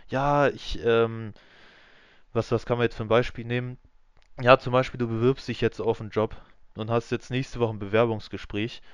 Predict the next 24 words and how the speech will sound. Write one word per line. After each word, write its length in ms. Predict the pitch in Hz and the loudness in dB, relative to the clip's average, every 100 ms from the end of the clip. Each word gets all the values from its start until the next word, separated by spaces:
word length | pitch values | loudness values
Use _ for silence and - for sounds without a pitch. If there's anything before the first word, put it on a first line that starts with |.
| - - | -20 -4
Und 80 | 110 | 0
was 180 | 110 | 0
in 60 | 123 | 2
deinem 180 | 113 110 | 2 2
Kopf 240 | - 127 | 0 2
abgeht, 400 | - 139 - 127 | 2 0 -2 -2
ist, 240 | 120 131 - | -2 -4 -8
du 60 | |
versuchst 440 | - 123 117 123 - | -2 0 0 -4 -10
dir 60 | |
vorzustellen, 800 | - 127 135 - 127 - 120 117 | -6 -2 -2 -4 -4 0 0 2
ja, 180 | 113 117 | 4 4
was 220 | 113 - | 2 -2
passiert 500 | - 110 - 131 - | -8 -8 -8 -8 -8
in 80 | 107 | -16
diesem 240 | 101 101 | -14 -6
Bewerbungsgespräch? 960 | 95 95 95 92 95 - 87 - 90 - - - - - | -4 0 0 -2 -10 -14 -14 -12 -12 -12 -20 -20 -20 0
Was 300 | 117 - - | 0 0 0
könnte 480 | 143 139 - 123 - | 0 2 2 2 4
auch 160 | 120 | 2
für 160 | - 120 | 2 -4
schlimme 400 | - 139 139 131 | -2 -4 -2 -2
Dinge 260 | 123 117 | -2 -4
passieren? 560 | 110 - 104 - 101 90 | -4 -8 -10 -8 -8 -8